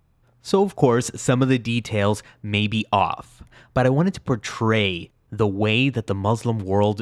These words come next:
viewed the assassins, the Nizari Ismailis. Now, before we get into it,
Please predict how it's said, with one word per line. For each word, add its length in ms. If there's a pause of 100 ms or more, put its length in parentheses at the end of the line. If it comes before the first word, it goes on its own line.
(140)
viewed 680
the 180
assassins, 720
the 100
Nizari 500
Ismailis. 840 (840)
Now, 320
before 440
we 80
get 160
into 440
it, 480